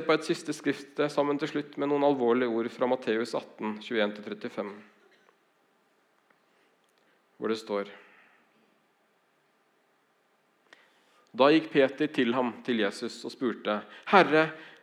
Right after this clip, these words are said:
hvor mange ganger skal min bror kunne synde mot meg, og jeg allikevel tilgi ham? Så mange som sju?» «Ikke sju ganger», svarte Jesus, «men jeg sier deg,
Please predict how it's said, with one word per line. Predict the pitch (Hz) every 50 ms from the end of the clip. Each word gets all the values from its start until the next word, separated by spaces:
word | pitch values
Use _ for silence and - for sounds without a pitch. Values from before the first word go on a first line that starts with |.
| _ _
hvor | - 131 147 180 220 214
mange | 214 202 202 196 190 196
ganger | 185 170 170 175
skal | - - 180
min | 180 185 160
bror | 147 147 156 160 156
kunne | 190 175 180 175
synde | - - 214 175 143 123
mot | 139 165 165 - 151
meg, | 156 180 208 208 -
og | 190 185 160
jeg | 147 156 165 185 196
allikevel | 185 202 202 185 160 - - 175 190 190 -
tilgi | 196 175 180 190 202
ham? | 208 214 233 214 160 131 - - _ _ _ _ _ -
Så | - 151 156
mange | 139 120 123 120
som | - 131
sju?» | 123 - - 139 214 269 - - - - _ _ _ _ _ _ _ _ _ _ _ _ _ _ _ _ - -
«Ikke | - - - - 247 247
sju | - - 147 143
ganger», | 147 139 117 107 135 -
svarte | - 127 110 - 107
Jesus, | 92 - - 87 - -
«men | 123 127 139
jeg | 139 -
sier | 135 123 117 113
deg, | 135 151 160 -